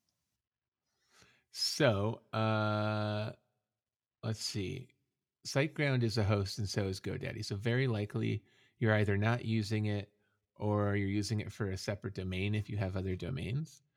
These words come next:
Um, so yeah, for you and for, for our basic, for our audience, like, the basics of website stuff is you have the domain registrar. That's the per-, that's the person, the company that, um,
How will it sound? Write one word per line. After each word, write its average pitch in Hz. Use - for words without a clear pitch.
Um, 92
so 120
yeah, 104
for -
you 135
and 131
for, 113
for 117
our 107
basic, 104
for 107
our 101
audience, 101
like, 98
the 98
basics 107
of 98
website 123
stuff 143
is 104
you 101
have 101
the 110
domain 104
registrar. 98
That's 107
the 113
per-, 101
that's 104
the 95
person, 98
the 104
company 107
that, 101
um, 95